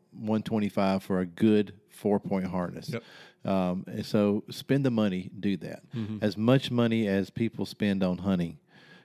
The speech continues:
Speaker 1: you
Speaker 2: Yeah.
Speaker 1: know, and, and for somebody to say, "I can't afford it," but they have a brand new Weatherby rifle right there that costs twenty-eight hundred dollars,
Speaker 2: Right.
Speaker 1: or they just joined another hunting club
Speaker 2: Yep.
Speaker 1: that, that's gonna cost them seventeen hundred. Sure,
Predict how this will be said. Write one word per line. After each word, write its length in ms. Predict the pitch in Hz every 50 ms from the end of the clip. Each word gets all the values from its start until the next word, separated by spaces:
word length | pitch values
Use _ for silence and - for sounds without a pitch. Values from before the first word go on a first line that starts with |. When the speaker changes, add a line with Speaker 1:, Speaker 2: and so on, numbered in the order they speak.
| _ _
Speaker 1:
you 80 | - 98
Speaker 2:
Yeah. 80 | 92
Speaker 1:
know, 180 | 87 87 90 95 -
and, 360 | - 104 101 101 98 95 98 -
and 380 | - 101 98 98 95 95 92 -
for 220 | - - 107 104
somebody 360 | 107 - 117 117 117 113 110
to 60 | 107 101
say, 160 | - 107 98
"I 60 | 98
can't 260 | - - 110 101 95
afford 360 | 92 - - - 110 104 98 92
it," 140 | 90 85 98
but 120 | 101 98
they 100 | 104 101
have 240 | 101 110 101 98 95
a 40 | 95
brand 280 | 87 104 107 107 104 101
new 180 | 104 98 95
Weatherby 400 | 92 98 101 98 95 87 92 92
rifle 360 | 90 90 95 101 101 - 95
right 200 | 90 90 87 87 -
there 160 | 95 92 92
that 120 | 92 92 -
costs 280 | - 104 104 101 98 - -
twenty-eight 320 | 92 104 95 90 92 90
hundred 300 | 90 92 101 92 92 87
dollars, 420 | 90 92 90 90 92 95 92 90 -
Speaker 2:
Right. 240 | - 120 110 101 - - - _
Speaker 1:
or 220 | - 107 107 107
they 180 | 98 104 101 101
just 300 | 98 95 113 107 - -
joined 200 | 120 110 107 101
another 340 | 95 95 101 104 95 98 95
hunting 260 | 98 110 113 110 104
club 380 | - - 104 95 92 92 90 - - - _ _ - - - _ _ _
Speaker 2:
Yep. 200 | - - 113 107
Speaker 1:
that, 260 | 104 113 107 98 -
that's 160 | - 107 95 -
gonna 200 | - 110 101 101
cost 320 | - - 101 98 92 -
them 80 | 98 92
seventeen 500 | - - 104 98 98 95 - 113 113 107
hundred. 400 | 101 98 90 87 92 92 95 -
Sure, 420 | - - - 151 147 120 98 87